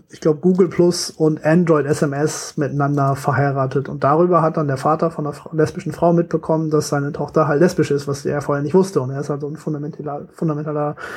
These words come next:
religiöse Person gewesen und die, der hat jetzt keinen Kontakt mehr damit. Ähm, nur weil Google wollte, dass mehr Leute Google Plus benutzen. Und da nicht designt, das nicht dafür designt worden ist, dass Leute vielleicht auch im Netz, äh, unterschiedliche,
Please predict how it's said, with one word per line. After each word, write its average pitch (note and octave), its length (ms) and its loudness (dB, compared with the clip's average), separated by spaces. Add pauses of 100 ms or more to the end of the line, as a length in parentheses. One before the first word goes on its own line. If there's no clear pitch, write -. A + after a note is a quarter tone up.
(320)
religiöse E3+ 460 2
Person F#3 360 4
gewesen F3 380 2
und D#3+ 160 -6
die, D#3 200 0 (140)
der D#3+ 80 -2
hat D#3 80 -4
jetzt D#3 140 -4
keinen D#3 180 -6
Kontakt C#3+ 320 -8
mehr C#3 100 -6
damit. B2 360 -10 (440)
Ähm, D3 460 -4 (100)
nur D#3+ 280 4
weil D#3 480 2 (580)
Google D#3+ 380 2
wollte, D#3 260 4
dass D3+ 160 2
mehr D3+ 140 2
Leute D3+ 280 2
Google D3 220 -2
Plus D#3 260 2
benutzen. B2+ 540 -6 (140)
Und C#3 240 -6
da C#3+ 80 2
nicht C#3 500 -2
designt, D3 380 2
das C#3+ 120 0
nicht D#3 140 2
dafür D3+ 200 2
designt C#3+ 280 2
worden C#3+ 240 2
ist, C#3+ 140 -2
dass D3 100 -2
Leute C#3+ 280 0
vielleicht C#3 360 0
auch - 140 -8
im C#3 60 -2
Netz, C3+ 300 -2
äh, C#3+ 300 2
unterschiedliche, D3 840 2